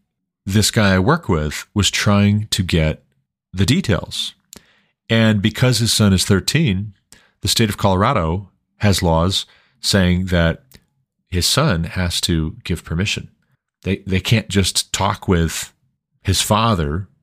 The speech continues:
about what's going on medically. And you think to yourself, "What in the world are we coming to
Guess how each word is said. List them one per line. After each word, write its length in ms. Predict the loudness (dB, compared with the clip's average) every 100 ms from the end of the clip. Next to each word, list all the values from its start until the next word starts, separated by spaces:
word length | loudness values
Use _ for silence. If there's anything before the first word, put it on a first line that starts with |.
| _ _ _ _ -4
about 480 | 2 2 2 -2 _
what's 260 | -2 -2 0
going 240 | 2 2
on 220 | 2 2
medically. 480 | 2 0 -2 -6 -8 -14 _ _ -2
And 80 | 0
you 80 |
think 200 | 2 0
to 100 | 0
yourself, 360 | 0 2 0 -2
"What 220 | -2 2
in 80 | 4
the 80 | 4
world 460 | 4 4 2 -2 -8 _ _
are 120 | 0
we 100 | 0
coming 320 | 2 2 2 0
to 320 | 0 0